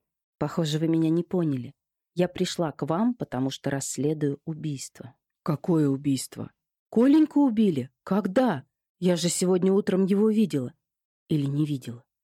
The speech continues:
Егорова посмотрела на меня испуганными глазами. «С вашим сыном, надеюсь, все в порядке. Убили Наталью Басманову». По лицу Егоровой было видно, что она не поняла, о ком идет речь.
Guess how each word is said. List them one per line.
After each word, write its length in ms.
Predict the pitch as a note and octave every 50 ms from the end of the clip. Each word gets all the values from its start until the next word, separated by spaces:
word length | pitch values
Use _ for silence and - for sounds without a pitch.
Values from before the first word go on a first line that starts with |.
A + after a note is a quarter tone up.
| _ _ _ _
Егорова 520 | - D3 D3+ C#3+ D#3+ D#3 D3+ D3+ C3+ C3+
посмотрела 600 | - - C3+ - - C#3 B2+ - - D#3+ F3 F3+
на 120 | E3 D#3 D3
меня 240 | C#3+ C#3+ C#3+ C#3+ C#3
испуганными 580 | C3+ - - - C#3+ C#3 D3 D3 D3 C#3 C#3
глазами. 640 | C3+ - - C#3+ C#3+ C3 C3 C3+ A#2 G#2+ A2 - _ _ _ _ _ _ _ _ _
«С 140 | - - -
вашим 340 | D#3+ F#3+ G#3+ - - F#3+ E3+
сыном, 380 | - - F3 D#3 D3+ C#3+ C#3+
надеюсь, 420 | C#3 C#3 C3 C#3+ D#3+ F3 F3 E3 -
все 220 | - - D3+ D3
в 100 | - -
порядке. 640 | - D#3 D3+ D#3 D3 C3 - - - _ - - _ _ _ _ _ _ _
Убили 320 | - F3+ F3+ G#3+ A3 G#3 G#3+
Наталью 460 | A3 A3 A3 - A3 G3 F3 E3+ E3+
Басманову». 800 | E3+ G3+ A#3 - - - A#3+ G#3 C#3 B2 A2+ G#2+ - - - _ _ _ _ _ _ _ _ _
По 60 | -
лицу 320 | C#3+ D3 D3 C#3 - - D3+
Егоровой 580 | D3+ C#3+ C#3 C#3 D#3 E3+ E3+ F3 D#3+ E3+ E3
было 260 | D#3 D#3 D#3+ D#3+ D#3+ D#3
видно, 300 | D#3 E3+ E3 E3+ E3+ E3
что 240 | - - - F3+
она 160 | F3 F#3 F#3 F#3+
не 160 | G3 G#3+ A3
поняла, 540 | - - A3+ A3+ A#3+ B3 A#3 G#3+ E3 C3 B2
о 40 |
ком 300 | B2+ - - G3+ G#3 G3+
идет 260 | D#3+ C#3 D#3 D#3+ - -
речь. 380 | - C3 B2 B2 - - -